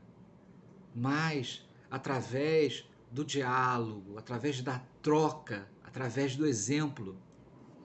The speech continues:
E o modelo do centro espírita, onde ele se torna uma escola, é muito pelo exemplo de seus trabalhadores, é muito pela troca, pelo diálogo.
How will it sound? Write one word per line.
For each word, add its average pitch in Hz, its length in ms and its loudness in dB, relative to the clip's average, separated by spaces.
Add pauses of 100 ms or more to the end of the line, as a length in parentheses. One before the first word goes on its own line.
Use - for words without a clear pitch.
(880)
E 180 420 8
o 185 60 6
modelo 190 760 6
do 127 140 -2
centro 123 300 0
espírita, 127 960 -2 (760)
onde 135 460 2
ele 131 140 -2
se 123 180 -2
torna 156 480 4
uma 123 140 -2
escola, 120 960 -2 (640)
é 190 100 2
muito 170 560 4
pelo 160 300 2
exemplo 143 760 2
de 113 100 -4
seus - 260 -4
trabalhadores, 107 1200 -2 (760)
é 160 100 -2
muito 180 680 2
pela 151 260 -4 (240)
troca, 156 760 4
pelo 147 200 -2
diálogo. 123 920 0